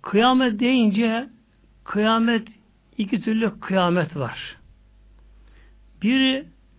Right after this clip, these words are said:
kıyameti suğra deniyor. Küçük kıyamet anlamına geliyor. Biri de kıyameti kübra deniyor. Büyük kıyamet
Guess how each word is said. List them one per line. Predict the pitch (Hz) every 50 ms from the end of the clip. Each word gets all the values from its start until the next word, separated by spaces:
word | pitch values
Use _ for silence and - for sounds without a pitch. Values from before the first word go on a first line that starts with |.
| _ - - _ _ _ _
kıyameti | - - 214 214 220 220 214 208 208 214 196 208 - 254 233 214
suğra | - - - - - 208 208 185 180 185 185 202 190 175 143
deniyor. | 139 156 156 151 143 139 135 135 120 123 123 123 - - - _ _ _ _ _ _ _ _ _ _
Küçük | - - 190 - - - 240 208 - -
kıyamet | - - 185 175 156 156 143 143 139 127 127 - - - - - - _ _ -
anlamına | - 170 160 156 151 147 143 143 143 139 131
geliyor. | 127 127 135 123 123 139 170 196 214 233 220 220 - - _ _ _ _ _ _ - - _ -
Biri | 165 247 269 254 233 208
de | 190 233 220 226 226 233 233 - _ _ _ _ _ _ _ _ -
kıyameti | - - 208 208 214 208 202 196 190 180 165 - 247 220 - - -
kübra | - - 190 170 151 160 175 180 151 127 113 - - - - - _ _ _ _ _ -
deniyor. | 151 147 143 143 160 190 226 233 226 226 214 - - - _ _ _ _ _ _ _ _ _ _ _ _
Büyük | 196 156 143 185 202 214 208 180 - -
kıyamet | - 170 165 160 147 147 175 214 233 214 -